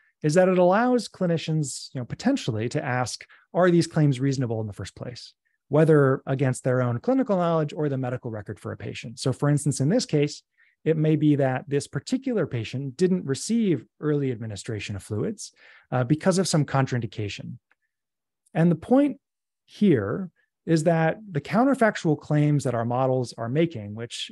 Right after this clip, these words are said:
implicitly back up that ninety-five percent survival, uh, number, may not be reasonable.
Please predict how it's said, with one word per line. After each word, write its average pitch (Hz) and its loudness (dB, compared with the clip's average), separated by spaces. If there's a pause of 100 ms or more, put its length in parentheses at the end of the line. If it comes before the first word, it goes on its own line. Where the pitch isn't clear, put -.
implicitly 156 0
back 139 0
up 127 -2
that 120 -4
ninety-five 127 -2
percent 113 -6
survival, 120 -4 (200)
uh, 107 -10
number, 104 -6 (460)
may 180 6
not 208 4
be 175 2
reasonable. 117 -4